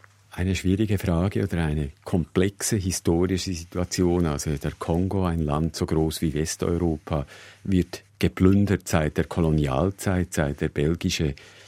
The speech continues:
äh, König Leopold der Zweite dieses Riesenreich als sein Eigentum betrachtete. Und dieses Muster hat sich leider fortgesetzt über Kaiser Mobutu bis jetzt zur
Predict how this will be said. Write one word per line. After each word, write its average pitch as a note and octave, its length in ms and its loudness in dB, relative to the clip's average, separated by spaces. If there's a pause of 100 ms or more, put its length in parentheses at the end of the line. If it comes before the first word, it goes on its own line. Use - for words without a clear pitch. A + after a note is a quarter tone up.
(180)
äh, D2 340 -4
König F2+ 480 2
Leopold D#2 500 -2
der C#2+ 120 -4
Zweite F2 600 0 (380)
dieses E2+ 380 -2
Riesenreich F#2 840 4
als D#2+ 280 0
sein C#2+ 320 0
Eigentum F#2 720 2
betrachtete. F2 840 0
Und D#2 340 0
dieses D#2 280 -4
Muster E2 420 -2
hat D#2+ 140 -8
sich D#2 120 -6
leider C#2+ 320 -2
fortgesetzt - 920 -4
über - 240 0 (440)
Kaiser C#2+ 460 -2 (300)
Mobutu E2 680 2 (360)
bis D2+ 180 -2
jetzt D2 380 -2
zur D2+ 240 0